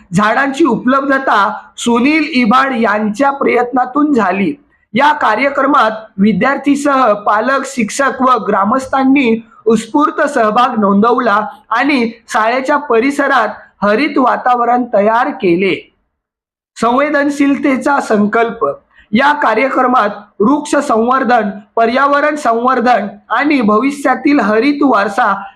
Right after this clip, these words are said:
या मुद्द्यांवर प्रेरणादायी विचार मांडण्यात आले. शेवटी उपस्थांनी "वृक्ष वाचवा, पर्यावरण वाचवा" असा सामूहिक संकल्प घेतला. संचालन व समारोप.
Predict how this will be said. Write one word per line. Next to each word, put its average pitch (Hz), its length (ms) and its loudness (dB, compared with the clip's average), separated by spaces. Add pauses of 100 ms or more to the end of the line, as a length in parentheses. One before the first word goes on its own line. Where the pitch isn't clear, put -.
या 247 180 4
मुद्द्यांवर 233 680 0
प्रेरणादायी 240 1080 0 (120)
विचार 226 400 0
मांडण्यात 226 580 0
आले. 175 400 -2 (380)
शेवटी 240 680 -2 (160)
उपस्थांनी 262 1080 0 (100)
"वृक्ष 269 340 0
वाचवा, 220 760 0 (120)
पर्यावरण 269 540 2
वाचवा" 214 760 0
असा 240 300 0
सामूहिक 254 540 0
संकल्प 247 640 -2
घेतला. 202 460 -2 (720)
संचालन 285 560 0
व 285 160 2
समारोप. 240 760 0